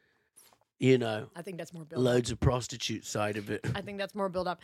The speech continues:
Speaker 2: I think most of that is the same practicality as the first thing.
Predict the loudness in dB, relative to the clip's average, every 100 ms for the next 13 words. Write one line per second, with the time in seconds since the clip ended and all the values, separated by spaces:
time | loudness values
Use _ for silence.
0 | -16 -8 -2 -2 2 2 2 0 4 4
1 | 4 -4 -4 -4 -2 -2 -2 -4 -4 -4
2 | -2 -2 -6 -10 -10 -10 -10 -10 -10 -12
3 | -12